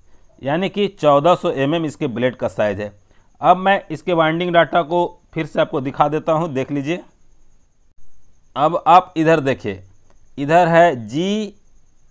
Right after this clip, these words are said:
ओल्ड सीलिंग फैन का वाइंडिंग डाटा, इसमें भी टोटल सोलह कॉइल बनेगा। स्टार्टिंग में जो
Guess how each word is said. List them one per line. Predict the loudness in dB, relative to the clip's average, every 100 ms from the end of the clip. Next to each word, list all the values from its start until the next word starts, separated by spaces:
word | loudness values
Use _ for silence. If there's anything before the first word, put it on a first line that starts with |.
| _ _ _ _ -12 -6 -4 -4 -8 _ _ -16 -6 -4 -4 -12 _
ओल्ड | 2 4 2 -4 _ _ -20 _ _
सीलिंग | -4 -4 -4
फैन | -4
का | 0 2
वाइंडिंग | 2 0 -4
डाटा, | -4 -6 -8 -20 -20 _ _ _ _ -8
इसमें | -6 -4 0
भी | 0
टोटल | 0 0 2
सोलह | 0 -2 2 2
कॉइल | 2 2 2
बनेगा। | 0 0 2 2 -2 _ _ _ _ _ _ -10
स्टार्टिंग | -10 -2 4 4 2 -4
में | -2 -2 -2
जो | 0 2 0 -4